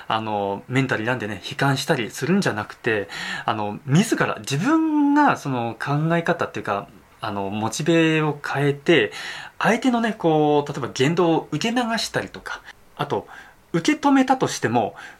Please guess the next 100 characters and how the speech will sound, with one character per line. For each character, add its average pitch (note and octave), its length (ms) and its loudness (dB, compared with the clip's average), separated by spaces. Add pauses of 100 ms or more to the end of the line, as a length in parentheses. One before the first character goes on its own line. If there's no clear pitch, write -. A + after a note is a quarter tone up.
(120)
受 G3+ 200 0
け - 20 0
方 C#4 240 2
を A2 60 -6
ね、 G2+ 140 -8
こ A2 480 -2
う、 - 60 -4
変 C4 160 2
え - 20 -10
た E4 140 -2
り D#3 100 0
し - 100 -10
た A#2+ 180 0
方 A#2 160 -4
が G2+ 260 -4
い C3 100 -4
い A#2 40 -6
と G#2+ 160 -2
思 A2 220 -4
う G#2 40 -4
ん G2 120 -6
で F#2+ 100 -8
す - 120 -12
よ F#2+ 100 -8
ね。 G#2+ 180 -6 (600)
そ C#4 220 0
う C4 60 0
し - 100 -6
た C#4 140 0
方 D#3+ 180 2
が、 B2 240 0 (140)
え A2+ 80 -6
っ G#2 40 -6
と、 - 180 -6
余 A2 180 -4
計 F3+ 180 2
な D#3+ 380 2
い C3+ 80 -8
ざ C3+ 100 0
こ C#3 140 -6
ざ C#3 100 0
だ C3+ 80 0
っ C3 100 -4
た - 80 -6
り F#2+ 80 -10
と F#2+ 100 -12
か、 G2+ 300 -4
も G#2 140 -8
う F#2 60 -8
心 B2+ 280 -2
の B2+ 80 0
モ A#2+ 140 -2
ヤ A#2+ 60 -2
モ A#2+ 80 -4
ヤ B2 180 -4 (320)
で G#2+ 80 -4
変 D#3 240 2
な G#2+ 200 0
エ A2+ 60 -8
ネ C3 120 0
ル C#3 80 0
ギ C3 100 -6
ー G2 220 -10
使 - 200 -4
わ C#3 60 2
な D#3 100 0
く D3+ 80 -8
て F#2 140 -8
済 - 160 -6
み D3 100 2
ま E3 120 0
す - 120 -6
ん F#2+ 60 -6
で、 - 120 -8 (720)
あ G#2 120 -4
の、 G2 120 -6
相 F#3+ 240 2
手 B3+ 140 2
を C#3 100 2
ね、 G#2 180 -8 (100)
変 B2 140 0
え - 20 2
る C#3 80 2
っ - 20 -6
て C#3 120 0
い G#2 40 -2
う - 20 -6
の G2 80 -6
は F#2 60 -10
相 F#3 340 -4
当 G#3+ 140 0
難 E3 140 2
し F#3+ 220 -4
い F#3+ 40 -4
こ F#3+ 60 -2
と F3+ 80 4
で - 60 2
す。 - 160 -12
も A#2 240 0
う、 - 20 -4